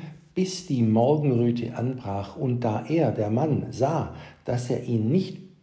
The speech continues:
über mochte, rührte er das Gelenke seiner Hüfte an. Und das Gelenke ward über dem Ringen mit ihm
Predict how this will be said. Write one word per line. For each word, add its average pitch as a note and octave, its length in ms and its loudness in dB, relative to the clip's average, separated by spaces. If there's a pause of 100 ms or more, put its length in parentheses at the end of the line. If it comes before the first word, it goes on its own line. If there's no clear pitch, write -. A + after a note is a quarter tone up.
(340)
über F3+ 500 2 (240)
mochte, D3+ 600 2 (300)
rührte D#3+ 300 4
er C3 260 0
das B2 320 -4
Gelenke C3+ 520 2
seiner A#2 400 0
Hüfte - 400 -8
an. G#2 240 -4 (480)
Und A#2+ 120 0
das A#2+ 200 0
Gelenke D3 500 4
ward B2+ 340 0
über D3 240 4
dem A2 220 2
Ringen D3 460 2
mit A2 260 -2
ihm D3 280 0